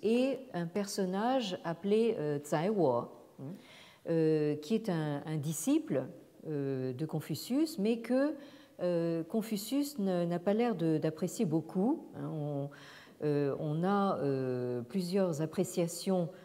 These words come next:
euh, dans la bouche de, du maître, euh, à propos de ce, euh, de ce disciple, euh, qui est considéré comme quelqu'un d'assez, euh, euh, d'assez paresseux, euh, et que le, qu'on voit, euh,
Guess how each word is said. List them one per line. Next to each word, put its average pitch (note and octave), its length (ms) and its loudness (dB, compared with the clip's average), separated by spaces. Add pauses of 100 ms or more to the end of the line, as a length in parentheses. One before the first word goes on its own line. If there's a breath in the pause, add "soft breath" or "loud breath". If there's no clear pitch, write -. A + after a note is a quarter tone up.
(280 loud breath)
euh, C#3+ 160 0
dans D#3 140 0
la D3 120 0
bouche D#3 300 0
de, C#3 240 2
du C3 160 -2
maître, G3 400 2
euh, B2+ 300 2
à C3 60 -4
propos D#3+ 300 0
de C#3+ 140 0
ce, C3 420 -2 (420 loud breath)
euh, B2+ 440 -2
de C#3+ 160 -6
ce C#3+ 200 -6
disciple, D3 880 0 (400 loud breath)
euh, C#3+ 200 2
qui D3+ 160 -2
est D#3 60 2
considéré E3 600 0
comme D3+ 180 0
quelqu'un D3+ 340 -2
d'assez, D3 520 0
euh, A#2+ 280 0 (460 loud breath)
euh, C3 260 -2 (240)
d'assez D3 340 0
paresseux, D#3 540 0
euh, G#3+ 680 4
et D3+ 180 0
que D#3+ 180 0
le, C#3+ 520 4
qu'on D#3+ 120 0
voit, G3+ 440 4
euh, B2+ 500 0